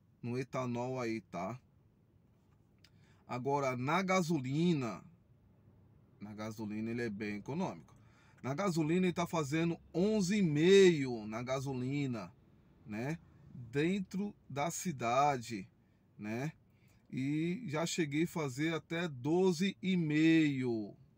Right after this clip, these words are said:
tá bom? Doze e meio aí. Na estrada ele faz treze a treze e meio na estrada, na gasolina. Lógico, se você for aquele pezinho de anjo,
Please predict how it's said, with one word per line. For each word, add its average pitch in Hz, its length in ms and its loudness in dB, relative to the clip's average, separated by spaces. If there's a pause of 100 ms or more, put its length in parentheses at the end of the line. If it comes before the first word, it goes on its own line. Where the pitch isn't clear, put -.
(280)
tá - 120 -18
bom? 135 360 -6 (960)
Doze 127 380 -6
e - 20 -2
meio 139 320 -2
aí. 120 240 -4 (320)
Na 156 240 0
estrada 165 640 2
ele 156 140 -2
faz 160 340 -4
treze 185 720 4 (320)
a 139 100 -6
treze 165 440 2
e 175 40 4
meio 147 640 4
na 123 220 -6
estrada, 127 760 -4 (420)
na 110 140 -8
gasolina. 131 720 -4 (300)
Lógico, 151 480 2
se - 160 -12
você 143 280 -6
for 135 200 -8
aquele 131 260 -8
pezinho 131 340 -6
de 156 200 0
anjo, 165 360 0